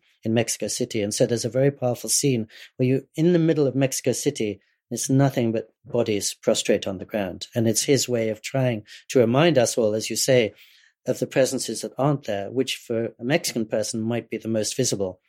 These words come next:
even though you and I <laughs> are only seeing the idyllic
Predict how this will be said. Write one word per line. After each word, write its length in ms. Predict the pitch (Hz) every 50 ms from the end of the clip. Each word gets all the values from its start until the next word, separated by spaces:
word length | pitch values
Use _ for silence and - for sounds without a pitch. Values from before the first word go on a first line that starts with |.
| _ _ _
even 240 | 127 120 104 110 107
though 80 | 107
you 240 | 107 110 113 117 113
and 100 | 110 117
I 360 | 117 107 107 104 107 127 - -
<laughs> 40 | 135
are 80 | 135
only 180 | 127 120 123 123
seeing 340 | - - 131 120 117 113 101
the 160 | 107 107 - - - - - _ -
idyllic 480 | 120 127 131 120 120 113 - - -